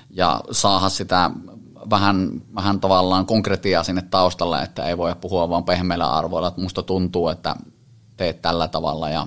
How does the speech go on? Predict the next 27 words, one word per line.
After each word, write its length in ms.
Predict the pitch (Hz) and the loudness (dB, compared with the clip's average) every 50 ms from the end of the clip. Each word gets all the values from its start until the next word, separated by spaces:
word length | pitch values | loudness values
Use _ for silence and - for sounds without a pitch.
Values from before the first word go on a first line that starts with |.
| - - | -8 -10
muuta, 340 | 95 90 85 85 80 78 | -8 -6 -6 -6 -6 -6
koska 240 | - - - - - - - _ _ - - - | -8 -8 -10 -10 -12 -14 -14 _ _ -20 -20 -20
sit 180 | - - - - | -18 -18 -10 -6
sinne 200 | - 101 98 98 | -2 -2 0 2
voidaan 420 | 107 107 107 107 107 107 107 101 - - - - - _ _ - - - - - - - - - | 4 6 6 6 6 4 2 0 -4 -10 -16 -20 -20 _ _ -20 -20 -20 -20 -20 -20 -20 -20 -14
antaa 300 | - 107 110 107 107 107 | -8 -4 -2 0 0 0
se 120 | - 120 | 0 4
vastapallo 680 | 113 110 107 - - - - 104 98 95 95 - - - - - - | 4 4 4 2 0 -2 0 2 2 4 2 2 -2 -6 -20 -12 -4
toisella 300 | - 104 98 95 95 85 | 0 2 2 2 2 0
pehmeällä 480 | - 87 85 90 90 82 85 85 80 - | 0 0 -2 -2 -2 -4 -4 -2 -2 -2
arvolla, 300 | 82 80 87 85 80 85 | -2 -2 -2 -4 -4 -4
että 80 | 92 | -4
no 80 | 95 98 | -2 0
musta 320 | 107 107 101 - - 90 | 0 -2 -2 -4 -4 -4
ei 60 | 98 92 | -4 -2
tunnu 240 | 98 98 90 90 | -2 -2 -4 -4
tältä 300 | 87 - - 85 85 - | -4 -6 -8 -8 -8 -8
tavalla. 300 | - 73 67 64 60 - - - - - - - | -8 -6 -6 -4 -6 -6 -8 -14 -18 -14 -10 -6
Et 100 | 120 - | -4 -4
sitten 320 | 131 127 - 151 120 - - - _ _ _ - - - - - _ _ _ - | -4 0 0 0 0 0 -4 -20 _ _ _ -20 -20 -20 -20 -20 _ _ _ -4
nimenomaan 640 | 117 117 117 120 120 120 120 117 117 117 113 - | 2 4 6 8 8 8 8 8 6 6 4 2
se 120 | - 123 113 | 0 0 2
seuranta 380 | - 131 123 120 117 113 104 | 4 6 6 6 4 4 2
tulee 260 | 101 110 113 113 110 113 | 0 2 4 4 6 4
ehkä 160 | 110 - 117 | 2 2 2
siinä 220 | 120 120 117 113 | 2 2 4 4
vaiheessa 520 | 107 104 104 98 107 101 - - 98 90 | 4 4 4 4 2 -2 -2 0 0 0